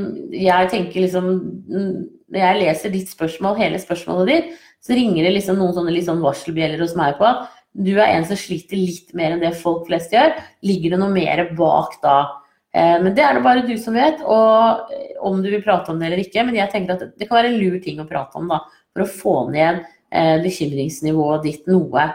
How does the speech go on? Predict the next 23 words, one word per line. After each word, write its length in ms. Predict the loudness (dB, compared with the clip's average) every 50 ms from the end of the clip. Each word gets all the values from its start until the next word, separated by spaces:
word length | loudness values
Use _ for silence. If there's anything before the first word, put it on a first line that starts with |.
| -10 -16 _ _ _ -4
For 80 | -2
det 60 | 0 2 2
er 180 | 2 0 0
fryktelig 320 | -2 -4 -4 -4 -6 -6 -4
slitsomt 420 | -2 -4 -4 -2 -2 -2 -2 -2
å 80 | -2 -2
gå 80 | 0 0
og 100 | 2 2
være 180 | 0 0 -2 -6
bekymret 420 | -8 -8 -8 -8 -6 -6 -4 -4
hele 160 | -4 -4 -6 -6
tiden, 340 | -10 -8 -4 -4 -4 -6 -6 -10 _ _ -10
og 80 | -4 -2
det 100 | -2 0
gir 240 | 0 0 0 0 2
du 60 | 4
jo 140 | 4 4 4
også 280 | 4 2 -2 0 0 0
uttrykk 340 | 0 0 -4 -8 -10 -10 -8
for, 180 | -6 -4 -4
ikke 180 | -4 -4 -4 0
sant? 280 | 0 0 0 0 -2 -12 -18 _ _ _ _ _ _ _ _ _ _ _ _ _ _
Så, 200 | -10 0 2 4